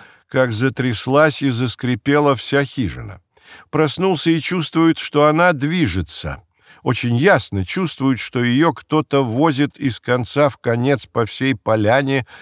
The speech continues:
потряхивая на кочках. Неописуемый страх объял отшельника при мысли, что хижина сейчас рухнет, и он погибнет под её обломками.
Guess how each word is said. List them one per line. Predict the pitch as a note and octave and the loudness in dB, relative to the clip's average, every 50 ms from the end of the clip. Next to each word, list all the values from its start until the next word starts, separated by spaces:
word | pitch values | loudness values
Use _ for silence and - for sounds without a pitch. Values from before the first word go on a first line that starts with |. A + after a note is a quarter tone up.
| - - - _ | -20 -20 -20 _
потряхивая | _ C3+ B2 G#2 - A2 B2 C3+ C3+ A#2+ - A#2+ A#2 A#2+ A#2+ A#2+ A#2 | _ 2 2 2 0 2 2 2 2 2 -2 -4 -2 0 0 0 0
на | A2+ A2+ A#2 | 0 0 0
кочках. | A2+ - - G#2+ F2+ D2+ - - - - - - - - _ _ _ _ _ _ _ _ _ _ _ _ - - - - _ | -2 -2 -4 -4 -4 -4 -4 -10 -14 -16 -20 -20 -20 -20 _ _ _ _ _ _ _ _ _ _ _ _ -20 -20 -20 -14 _
Неописуемый | - A#2 B2 B2+ A#2 - C3+ A#2+ - - C#3+ C#3 C3+ C3+ C3 B2+ B2+ A#2 | 0 2 2 2 2 0 -2 -2 -2 -2 -2 0 0 0 0 0 -2 -2
страх | - - - B2+ C3+ D3 D3 B2+ G2+ F#2 - | -4 -6 -6 -2 2 2 2 2 2 -2 -6
объял | - A#2+ A#2+ A#2 G#2 A2 A2+ A2+ G#2 G2+ | -2 -2 -2 0 0 0 2 2 2 2
отшельника | G#2 G2+ - - B2+ B2 B2+ B2+ B2+ A#2+ - B2 | 0 -2 -2 -4 -2 -2 -2 -2 -4 -4 -4 -8
при | - - A2 G#2+ | -6 -4 -2 -2
мысли, | G#2 G#2 G#2 G#2 - B2 A#2+ | 0 -2 -2 -4 -4 -6 -6
что | A2 - - A#2 G#2+ | -6 -6 -6 -6 -6
хижина | G2 - - A2 G#2 G2 A2+ A#2+ A#2+ B2 A#2+ | -6 -6 -6 -4 -4 -2 -2 -2 -2 -2 -4
сейчас | - - G#2+ F2+ - - A2+ A#2 A#2 - - _ - - - - _ | -2 -4 -6 -6 -2 0 0 0 0 -2 -10 _ -20 -20 -20 -20 _
рухнет, | - G#2 G#2+ G#2+ G#2+ F#2+ E2+ - - B2 C3+ C#3 - | -2 0 2 2 0 -2 -4 -4 -4 -4 -4 -4 -2
и | - A#2 | -2 2
он | G#2+ G#2+ A2 C3+ G2 | 2 4 2 2 -2
погибнет | - - B2+ A2+ F#2 D#2+ E2 F2+ F2 G2 A#2 B2+ A#2+ _ | 0 0 0 0 0 -2 -4 -4 -2 -2 -2 -2 -2 _
под | C3 A#2+ G2+ | -6 -4 -2
её | G2 G2+ G2+ G#2 A2+ A#2 B2 | -2 -2 0 2 4 4 4
обломками. | B2+ C3 D#3 E3+ F3 C#3 G2+ F2+ - A#2 G#2+ G#2 - | 4 4 2 2 2 2 0 -2 -8 -14 -18 -18 -20